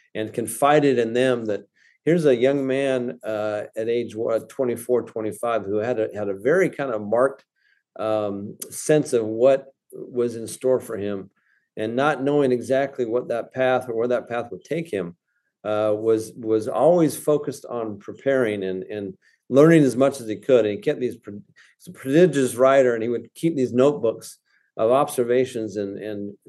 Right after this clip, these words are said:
connections. And one thing I really loved, a-, a-, anytime you do a project like this, oftentimes you get transported back to that time just by reading the correspondence.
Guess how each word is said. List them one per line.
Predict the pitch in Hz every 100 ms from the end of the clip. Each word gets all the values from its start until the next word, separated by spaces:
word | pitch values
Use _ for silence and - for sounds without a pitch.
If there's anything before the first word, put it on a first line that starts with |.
| 127
connections. | 120 120 143 - 107 101 - _ _ _ _
And | 113 120 120 120
one | 151 165
thing | 160
I | 135
really | 117 127 143 131
loved, | 113 113 113 107
a-, | 110 - 139
a-, | 123 123 -
anytime | 180 175 180
you | 139
do | 135
a | 123
project | 143 139 120
like | 117 110
this, | 113 -
oftentimes | 110 139 139 123 127 117
you |
get | 110 117
transported | - 139 135 - 135 127 110
back | 123 117 -
to | 110
that | 101 -
time | 120 117 113 104 98 - _ _ _
just | 139 139
by | 131
reading | 113 117 120 104
the |
correspondence. | - 104 95 - 98 95 90 -